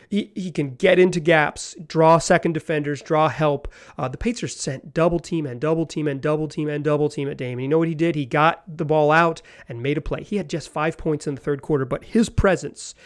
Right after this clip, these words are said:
his, his gravity, the, the, the sort of scare, the fright he puts into the defense, it started it.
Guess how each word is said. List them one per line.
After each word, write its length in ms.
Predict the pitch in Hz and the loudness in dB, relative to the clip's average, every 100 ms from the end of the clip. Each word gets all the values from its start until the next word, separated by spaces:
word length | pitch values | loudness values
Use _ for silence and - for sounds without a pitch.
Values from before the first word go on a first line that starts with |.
| - | -16
his, 380 | - 196 165 - | 0 0 0 -4
his 240 | 165 180 170 | 2 4 4
gravity, 640 | - 180 175 180 165 139 | 0 2 4 4 2 -4
the, 220 | 139 139 151 | -6 -4 -4
the, 380 | 135 160 139 - - - - - | 0 -2 -2 -10 -20 -20 -20 -4
the 360 | 151 151 139 - | 2 2 2 -4
sort 220 | - 156 | -4 -2
of 80 | - | -4
scare, 560 | - - - 190 185 | -8 -2 4 6 6
the 80 | 156 | 2
fright 400 | - 180 175 175 | 0 4 4 2
he 120 | 185 | -4
puts 300 | - 180 175 | -4 -4 -2
into 160 | 165 160 | -2 -2
the 100 | 156 | -4
defense, 360 | 175 151 135 - | -2 -2 -6 -4
it 200 | 190 196 | -2 -2
started 680 | - - - 175 180 175 135 | -4 -8 0 4 4 4 -2
it. 260 | 123 - | -6 -10